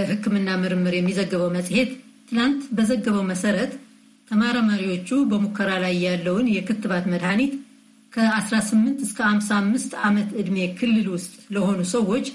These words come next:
በፍላጎታቸው ሁለት ዶዞችን እንደሰጧቸው ገልጸዋል።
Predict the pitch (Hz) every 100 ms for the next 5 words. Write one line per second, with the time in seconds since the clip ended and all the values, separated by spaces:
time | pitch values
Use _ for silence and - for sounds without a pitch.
0 | - - _ _ - 180 190 196 185 185
1 | 208 180 262 233 220 - 214 202 180 180
2 | 180 180 175 175 180 - 175 - 226 254
3 | - - 220 - 180 175